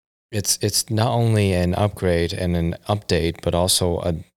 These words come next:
detox session for the mental, emotional side of the mind.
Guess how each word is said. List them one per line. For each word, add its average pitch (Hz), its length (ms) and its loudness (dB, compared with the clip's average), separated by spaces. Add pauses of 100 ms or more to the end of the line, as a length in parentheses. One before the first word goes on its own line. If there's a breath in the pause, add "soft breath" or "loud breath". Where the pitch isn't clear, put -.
(160)
detox 101 480 0
session 80 440 0
for 80 180 -6
the 78 300 -2
mental, 90 500 -2
emotional 85 580 -2
side 85 240 0
of 82 240 -4 (320 soft breath)
the 87 60 -6
mind. 90 400 2